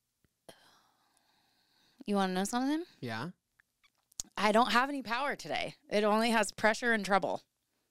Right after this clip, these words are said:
Speaker 2: Really?
Speaker 1: Mm-hmm.
Speaker 2: Oh, that's weird.
Speaker 1: Yeah.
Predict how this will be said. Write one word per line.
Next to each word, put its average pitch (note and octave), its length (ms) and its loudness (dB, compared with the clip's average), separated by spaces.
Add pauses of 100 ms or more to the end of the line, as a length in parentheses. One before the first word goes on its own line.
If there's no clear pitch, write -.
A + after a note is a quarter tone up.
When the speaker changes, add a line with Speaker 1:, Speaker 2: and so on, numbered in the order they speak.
(400)
Speaker 2:
Really? E3+ 580 8
Speaker 1:
Mm-hmm. G#3+ 300 -4 (440)
Speaker 2:
Oh, D#3+ 220 4
that's D3+ 240 0
weird. C3+ 500 -2 (1120)
Speaker 1:
Yeah. F3 300 -2